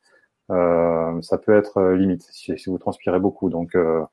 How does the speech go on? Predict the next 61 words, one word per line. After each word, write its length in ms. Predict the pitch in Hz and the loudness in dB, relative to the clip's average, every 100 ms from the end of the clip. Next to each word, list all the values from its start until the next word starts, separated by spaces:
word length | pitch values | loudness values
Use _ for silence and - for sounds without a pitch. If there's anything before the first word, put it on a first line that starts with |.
| _ _ _ _ - | _ _ _ _ 2
euh, 760 | 87 87 82 82 82 85 85 | 4 4 4 2 0 0 -2
moi, 560 | 87 92 98 104 98 101 | -4 -6 -6 -4 2 2
je 80 | - | 2
conseillerais 400 | 107 110 98 107 | 0 4 4 6
de 80 | |
prendre 240 | 101 113 107 | 4 2 0
quand 100 | 104 | 2
même 160 | 104 | 4
les 80 | 104 | 2
trois 200 | - - | 2 4
litres, 220 | 110 127 104 | 4 2 0
même 140 | 104 | -2
si 120 | - | 0
vous 140 | 101 104 | 2 4
les 100 | 101 | 4
buvez 200 | 101 101 | 2 2
pas 120 | 101 | 0
en 80 | 95 | 0
entier, 260 | 92 123 | 0 2
au 60 | 113 | 4
moins 140 | 104 | 4
vous 100 | 104 | 0
pouvez 240 | - 98 95 | 0 2 4
vous 140 | 92 | 4
asperger 500 | 90 - 90 101 110 | 0 2 2 4 4
et 40 | 98 | 2
puis 160 | - | -2
enlever 200 | 87 92 | -2 0
un 140 | 92 85 | 0 -2
peu 140 | 98 | -2
de, 240 | 90 85 - _ _ _ | 0 -2 -6 _ _ _
de 60 | 98 | -10
transpiration 880 | - - - 87 85 - 101 104 104 | -6 -6 0 0 0 0 2 2 2
ou, 220 | 95 87 | 0 0
euh, 160 | 82 78 76 _ _ _ _ 101 | -2 -4 -10 _ _ _ _ -6
ou 60 | |
des 60 | 92 | -2
choses 200 | 95 - | -2 -2
comme 140 | 90 | -6
ça, 140 | - - | -6 -4
quoi, 160 | 90 | -2
ou 120 | 85 | 0
rafraîchir 440 | 85 85 95 - 90 | 0 -2 -4 -2 -2
un 80 | 87 | 0
peu. 280 | 95 95 | 2 2
Alors, 200 | 90 87 | 2 2
sachant 300 | - 107 117 | 2 2 2
que 560 | 101 104 95 90 90 90 | 2 4 6 6 6 4
l'eau, 380 | 92 101 98 95 | 4 4 4 2
l'eau 220 | 98 113 | 4 4
qui 160 | 113 107 | 4 2
rafraîchit 420 | 95 - 104 113 | 2 2 0 -2
quand 140 | 101 | -2
on 80 | 90 | -4
s'asperge, 380 | 95 - 127 123 | -4 0 0 2
c'est 100 | 131 | 0
que 100 | 101 | -2
si 160 | - 104 | 0 0
elle 100 | 104 | 2
est 60 | |
fraîche. 340 | - 101 - | 0 -4 -4